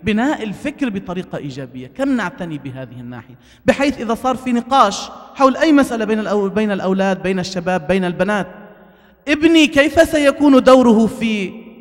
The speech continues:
هذا النقاش؟ دور إيجابي أم دور مخرب، دور، دور سلبي؟ كم مرة نلتفت نحن إلى هذا الشيء؟ علينا أن ن-، ن-، نلتفت إلى هذا، ولكن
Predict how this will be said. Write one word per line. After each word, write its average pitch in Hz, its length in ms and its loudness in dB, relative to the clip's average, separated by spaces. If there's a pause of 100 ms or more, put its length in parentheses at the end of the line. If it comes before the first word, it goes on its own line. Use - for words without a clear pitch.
(140)
هذا 214 240 2
النقاش؟ 185 640 -2 (100)
دور 220 180 4
إيجابي 254 640 0
أم 220 240 -2
دور 254 280 2
مخرب، 220 600 0 (600)
دور، 214 240 2
دور 214 260 2
سلبي؟ 165 460 -6 (720)
كم 349 180 0
مرة 254 160 2
نلتفت 165 500 -8
نحن 135 200 -12
إلى 120 220 -12
هذا 117 200 -14
الشيء؟ 110 320 -18 (200)
علينا 135 300 -14
أن 120 280 -18 (560)
ن-، 156 100 -10 (520)
ن-، 170 200 -8
نلتفت 180 640 -6
إلى 190 180 -4
هذا، 160 420 -4
ولكن 143 560 -6